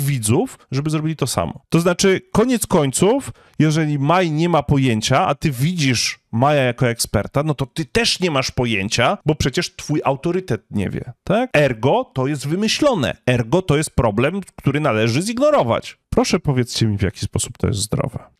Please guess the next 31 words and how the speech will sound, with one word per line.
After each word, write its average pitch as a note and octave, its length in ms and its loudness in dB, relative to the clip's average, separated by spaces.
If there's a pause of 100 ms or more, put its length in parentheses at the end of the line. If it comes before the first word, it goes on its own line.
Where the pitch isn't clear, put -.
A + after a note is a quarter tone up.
(220)
Dla B2+ 100 4
odmiany D3+ 300 0
ja D3+ 80 2
bardzo C#3 260 -2
dobrze D3 220 0
wspominam C#3 320 -2
pandemię C#3 320 0
i - 20 0
siedzenie C3 300 0
w A2+ 40 -6
domu. D3+ 240 -2
Był D#3 100 -2
to C#3+ 100 -2
chyba C3 160 0
jedyny C#3+ 260 0
okres C3+ 260 -2
w B2+ 40 -10
moim B2 260 0
życiu, C3 280 0
chociaż, D3+ 240 -2 (200)
chociaż - 260 -2
nie C#3+ 80 -2
ukrywam, E3+ 300 0
że D3 100 0
moje C#3+ 220 0
umiejętności C#3+ 440 -2
interpersonalne C#3 680 0
mocno C3 280 0
na B2+ 80 0
tym C3 160 -2
ucierpiały. G#2+ 680 0